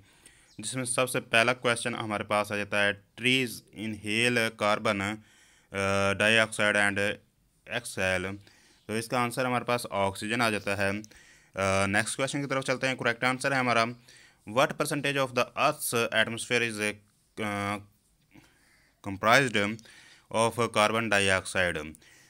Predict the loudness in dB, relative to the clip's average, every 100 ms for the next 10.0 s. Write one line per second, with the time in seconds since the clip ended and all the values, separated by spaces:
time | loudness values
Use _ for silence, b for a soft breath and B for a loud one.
0 | B -6 -2 -2 -2 0 0 2 0 0
1 | 0 0 0 0 0 0 0 -6 -12 -10
2 | -8 -2 -2 -2 2 2 0 -2 -2 -2
3 | -4 -6 -4 -4 -10 b b b b _
4 | _ _ _ _ _ -20 _ -4 0 2
5 | 0 -2 -2 -2 -2 -4 -2 -2 -4 -4
6 | -2 -2 -2 -4 -2 -4 -4 -6 -6 -4
7 | -4 -4 -2 -2 -2 0 -2 -6 -4 -2
8 | -2 -4 -2 -2 -2 -2 -2 -2 -8 B
9 | B B B B B -6 -4 -2 -4